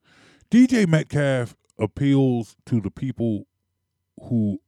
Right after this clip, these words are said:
only watch tape that comes on television. There's a, you know, I believe part of the target audience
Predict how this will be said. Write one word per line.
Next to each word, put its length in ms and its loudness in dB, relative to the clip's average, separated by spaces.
only 320 -2
watch 440 -4
tape 360 -10
that 160 -10
comes 260 -8
on 160 -4
television. 540 -10
There's 380 0
a, 140 0
you 100 -2
know, 100 0
I 100 -8
believe 420 0
part 240 0
of 80 2
the 100 2
target 500 -2
audience 600 -2